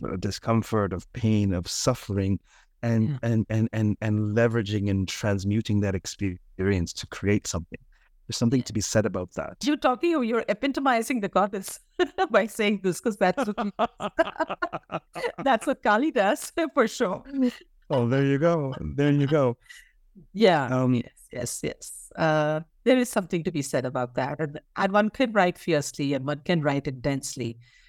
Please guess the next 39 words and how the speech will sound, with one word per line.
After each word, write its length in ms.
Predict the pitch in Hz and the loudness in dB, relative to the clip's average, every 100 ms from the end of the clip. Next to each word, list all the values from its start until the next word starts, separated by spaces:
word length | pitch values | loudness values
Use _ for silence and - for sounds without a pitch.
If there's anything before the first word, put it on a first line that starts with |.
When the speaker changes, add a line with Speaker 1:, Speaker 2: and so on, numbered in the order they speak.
| _ _ - | _ _ -4
Speaker 2:
Uh, 200 | 131 135 135 | 0 0 2
once 240 | 156 143 - | 4 2 2
you 60 | |
get 180 | 143 143 | -2 -2
into 220 | 143 139 | -2 -2
her 140 | 143 139 | 0 -2
space, 500 | - 180 147 113 - | -2 0 -2 -2 -4
once 220 | 151 - | -4 -4
you 60 | 151 | 0
get 140 | 143 | 0
into 120 | 139 | 0
the 120 | 135 127 | -4 -2
goddess's 420 | 135 131 - 135 | -2 -2 -6 -8
space, 320 | - 196 160 | -4 0 0
I 80 | 147 | 0
know 120 | 156 | -2
that 180 | 151 135 | 0 -2
sounds 320 | - 147 147 | -2 -6 -4
like 160 | 135 135 | -4 -4
a 60 | 131 | -6
little 260 | 139 135 127 _ _ - | -4 -6 -6 _ _ -2
new 180 | 180 | 2
agey 440 | 180 156 151 165 147 | 4 4 2 0 0
or 80 | 139 | 0
whatever, 400 | 135 185 190 151 | -2 -2 0 2
but 240 | 208 - _ | 2 0 _
<laughs> 60 | - - 381 - 403 _ _ - 494 - _ _ - | -16 -12 -16 -16 -20 _ _ -16 -12 -12 _ _ 0
I 140 | 202 | 2
did 200 | 185 233 | 2 0
it. 80 | 196 | -2
Speaker 1:
I, 120 | 240 - | -4 -2
I 40 | |
think, 340 | 190 233 214 - - - - | -2 2 2 0 -20 -20 -8
I, 180 | 156 185 | -2 0
I 80 | 196 | -2
think, 280 | 190 226 - - | 2 2 2 -2
I 100 | 170 | -6
think, 320 | - 196 185 | 0 0 2
um, 320 | 170 139 131 | 2 2 0